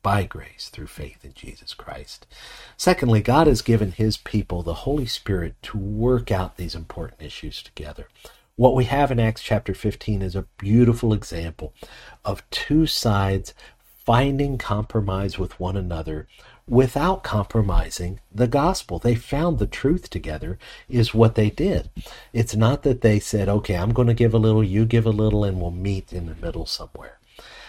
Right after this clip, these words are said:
No, it's, it's a matter of, of finding the truth together. And notice that doing this together is the emphasis of the passage. Let me show you a few verses here. In verse twenty-two, uh, the elders,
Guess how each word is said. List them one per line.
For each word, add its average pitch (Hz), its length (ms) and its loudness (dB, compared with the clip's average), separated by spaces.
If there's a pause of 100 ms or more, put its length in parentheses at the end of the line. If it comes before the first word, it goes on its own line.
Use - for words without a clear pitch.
(160)
No, 104 380 0
it's, 117 300 -4
it's - 220 -4
a 107 60 0
matter 113 380 4
of, 98 380 -2 (480)
of 95 220 -4
finding 104 640 0
the 90 100 0
truth 80 480 -8 (220)
together. 78 720 -8 (420)
And 104 240 0
notice 135 360 4
that 92 300 -6 (280)
doing 151 360 4
this 113 240 2
together 101 600 -4
is 82 140 -6
the 92 240 -4
emphasis - 680 8
of 87 220 -8
the 78 80 -8
passage. - 800 -6 (280)
Let 127 80 -2
me 110 60 0
show 117 160 0
you 110 160 8
a 98 40 0
few 104 200 0
verses 117 460 2
here. 76 160 -6
In 82 100 -8
verse 104 260 -2
twenty-two, 110 800 -2 (480)
uh, 92 200 -4
the 92 200 -2
elders, 101 500 0